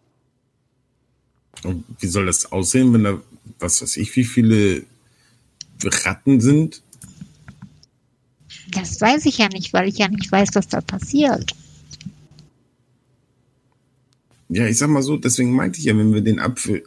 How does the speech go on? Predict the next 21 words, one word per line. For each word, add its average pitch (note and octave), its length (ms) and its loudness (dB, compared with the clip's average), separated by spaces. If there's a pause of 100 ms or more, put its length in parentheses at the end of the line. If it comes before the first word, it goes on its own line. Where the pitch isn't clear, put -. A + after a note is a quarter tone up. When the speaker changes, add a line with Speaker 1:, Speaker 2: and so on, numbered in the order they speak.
Speaker 1:
erst A2 180 -2
noch A2+ 260 2
in, G#2 280 -2 (1400)
quasi G#2+ 260 2
bei F2+ 120 -4
uns D#3 280 2
haben, G2 500 0 (120)
haben F#2 220 -4
wir A2+ 80 2
noch C3 180 2
ein D#3+ 80 0
Ass - 220 0
im C3 100 2
Ärmel, F2+ 380 -2
weil E2+ 160 -4
so G#2+ 100 -2
lange A#2 300 2
können B2 180 -2
sie B2 100 -4
nichts A#2+ 220 -4
machen. C#3 340 -4